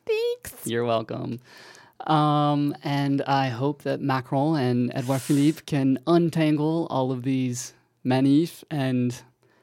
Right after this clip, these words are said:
Speaker 2: the Gilets jaunes, the yellow vests, and all of the strikes and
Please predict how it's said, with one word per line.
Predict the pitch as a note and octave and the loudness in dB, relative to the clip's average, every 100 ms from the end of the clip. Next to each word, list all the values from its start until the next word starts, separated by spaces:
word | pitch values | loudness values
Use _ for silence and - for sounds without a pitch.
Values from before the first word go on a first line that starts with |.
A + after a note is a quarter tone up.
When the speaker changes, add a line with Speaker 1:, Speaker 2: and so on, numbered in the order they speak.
| _ - | _ -8
Speaker 2:
the | |
Gilets | A#2+ C3+ C#3 B2 | -2 0 2 2
jaunes, | C3+ C#3+ D3 | 0 2 2
the | |
yellow | B2 C3 C#3 | 2 2 2
vests, | C3 C#3 D3 - - | 2 2 0 -6 -12
and | C3 B2+ B2 B2 B2 - | -8 -6 -2 -4 -4 -8
all | C#3+ | -8
of | C#3+ | -8
the | C3 C#3 | -8 -8
strikes | - - E3 E3+ - | -8 -8 -6 -6 -4
and | C#3+ C3+ | -2 -2